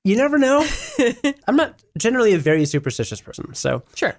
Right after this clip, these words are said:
Speaker 1: I don't really do a lot of meaningless rituals, but a new study says that performing meaningless rituals can actually improve our self-control, so maybe we should start thinking about doing meaningless rituals.
Speaker 2: Yeah.
Speaker 1: And in this context, a ritual is defined as a fixed episodic sequence of actions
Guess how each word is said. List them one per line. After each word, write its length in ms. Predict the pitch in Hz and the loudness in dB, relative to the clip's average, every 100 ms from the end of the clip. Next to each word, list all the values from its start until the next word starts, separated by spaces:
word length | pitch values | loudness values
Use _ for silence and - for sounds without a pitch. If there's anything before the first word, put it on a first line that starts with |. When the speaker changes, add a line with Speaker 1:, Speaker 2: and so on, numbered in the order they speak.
| _ | _
Speaker 1:
I 40 | 302 | 0
don't 80 | 262 | 2
really 140 | 214 | 2
do 180 | 156 156 | 2 2
a 20 | |
lot 160 | 175 180 | 4 4
of 60 | |
meaningless 340 | 170 151 135 117 | 2 2 0 -2
rituals, 320 | 113 120 123 | -6 -6 -6
but 180 | - 165 | -4 0
a 40 | |
new 200 | 196 339 | 2 2
study 380 | - 269 214 226 | 2 0 0 -2
says 200 | 170 147 | -2 -2
that 100 | 143 | -2
performing 640 | 139 - 165 180 185 151 | -4 -2 0 2 2 4
meaningless 460 | 147 143 131 127 - | 4 4 2 0 -2
rituals 400 | 120 135 208 - | -2 0 -2 -2
can 160 | 233 | -2
actually 200 | 330 - | -2 0
improve 340 | 254 196 262 254 | -2 0 -2 0
our 100 | 247 | 0
self-control, 720 | 254 262 - 277 359 285 117 | 0 -2 0 0 0 0 0
so 120 | - | 0
maybe 180 | 165 175 | 2 2
we 100 | 175 | 0
should 160 | 175 - | -2 -4
start 280 | 180 190 | -4 -4
thinking 300 | - 208 190 | -4 -2 0
about 220 | 127 107 107 | 0 0 -2
doing 280 | 104 104 | -2 -2
meaningless 460 | 104 107 110 110 - | -2 -2 -2 -4 -4
rituals. 420 | 123 117 117 131 | -4 -2 -4 -2
Speaker 2:
Yeah. 300 | 196 320 196 - _ _ - | 0 0 -4 -8 _ _ -2
Speaker 1:
And 100 | 226 | 2
in 60 | 269 | 2
this 140 | 311 | 0
context, 480 | 240 202 196 - - | -2 0 -2 -4 -2
a 100 | 147 | 0
ritual 560 | 127 240 - 147 143 | 0 -2 0 0 0
is 120 | 143 - | -2 -4
defined 380 | - 120 117 | -4 -2 0
as 100 | 110 | 0
a 120 | 110 107 | -2 -4
fixed 440 | - 185 - - - | -2 -2 -2 -6 -4
episodic 540 | 147 160 147 143 - | -4 0 0 0 -2
sequence 440 | - 151 151 143 131 | -2 -2 0 0 -2
of 140 | 117 - | -8 -4
actions 680 | 143 185 - 120 101 110 | -2 -2 -4 -6 -4 -6